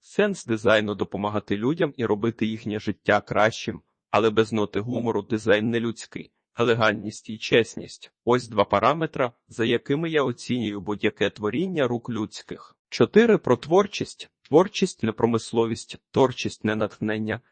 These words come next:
Це просто хлопець, голий хлопець перед чистою сторінкою. Це означає, що все, що ти бачиш хорошого, це я, все, що ти бачиш поганого, це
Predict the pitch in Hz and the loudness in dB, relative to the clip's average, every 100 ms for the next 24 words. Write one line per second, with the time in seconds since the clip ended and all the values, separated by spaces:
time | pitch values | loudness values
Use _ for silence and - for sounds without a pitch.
0 | _ - 214 185 - 127 - 123 107 101 | _ 2 4 2 2 -2 2 4 4 2
1 | - - _ _ 117 123 113 110 - 123 | -6 -16 _ _ -2 0 0 -4 0 2
2 | 123 113 - 113 107 - - 113 - 117 | 2 0 0 -2 -2 -2 -2 -2 -2 -4
3 | - - 104 151 160 107 101 92 _ _ | -2 0 2 0 0 -2 -2 -6 _ _
4 | - 120 117 104 104 - 90 82 - _ | 0 2 2 0 -4 0 -2 -2 -12 _
5 | _ - 127 - 202 - 165 - 165 165 | _ -2 0 4 2 4 0 2 6 6
6 | 156 - - 117 113 113 - 113 95 _ | 6 -4 2 2 4 0 -4 -6 -10 _
7 | _ _ _ 196 214 196 - 170 160 170 | _ _ _ 4 4 2 2 0 2 0
8 | - 165 113 110 - - - 107 117 110 | 2 4 6 6 2 -10 -2 0 4 2
9 | 98 87 85 _ _ _ - - 190 | 0 -8 -14 _ _ _ -4 0 0